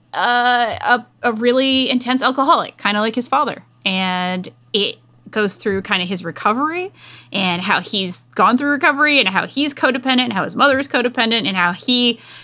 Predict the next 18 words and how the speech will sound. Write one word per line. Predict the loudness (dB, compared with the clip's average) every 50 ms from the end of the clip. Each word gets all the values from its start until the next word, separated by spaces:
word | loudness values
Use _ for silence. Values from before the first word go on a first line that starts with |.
| -20 -18 -8 0
uh, | 2 4 6 6 6 6 4 4
later | 4 4 6 6 6 6
on | 6 6 4
also | 4 2 2 2 2 2 0 0
is, | 0 0 0 0
like, | 0 0 0 -2 -4 -10 -20 _ _ _ -14 -10
uh, | -8 -8 -8 -8 -8 -10 -12 -14 _ _ _ _ _ _ _ _ _ _ _ _ -18 -8 -2
sort | 0 0 2 4 4 4 4 2
of | 4
mentoring | 4 4 4 4 2 2 2 2 4 4 4 4
another | 4 2 2 2 2 2
young | 2 2 0 0 -2 -2
person | -4 -4 -4 -4 -4 -6
who | -6 -6 -6 -6 -8 -8 -6
has, | -4 -4 -2 -2 -4
like, | -4 -6 -10 -10 -10
an | -10 -10
extreme, | -6 -6 -6 -4 -4 -4 -4 -4 -4 -8 -12